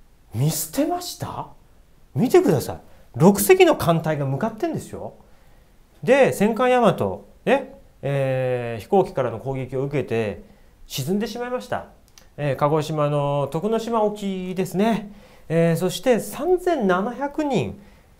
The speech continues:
えー、の、えー、兵隊が命を落としてるんですよね。えー、それから、あの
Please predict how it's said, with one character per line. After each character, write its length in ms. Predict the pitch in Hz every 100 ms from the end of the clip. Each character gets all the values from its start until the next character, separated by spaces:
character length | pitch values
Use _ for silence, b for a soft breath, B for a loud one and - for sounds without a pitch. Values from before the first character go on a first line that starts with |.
| -
え 300 | 147 147 139
ー、 40 | 151
の、 420 | 214 156 107 - -
え 500 | 127 123 123 120 113
ー、 20 | 107
兵 120 | 123
隊 220 | 120 120
が 100 | 123
命 340 | 127 120 -
を 100 | 104
落 80 | 101
と 80 | 120
し 80 | -
て 100 | 269
る 120 | 254
ん 40 |
で 60 | 131
す 120 | 90
よ 120 | 85
ね。 360 | 104 180 226 - B B B B B
え 360 | 123 117 107 98 - - - - -
ー、 40 | -
そ 100 | 175
れ 80 |
か 120 | 175 202
ら、 220 | 220 170
あ 60 |
の 960 | 151 139 135 131 127 123 120 113 110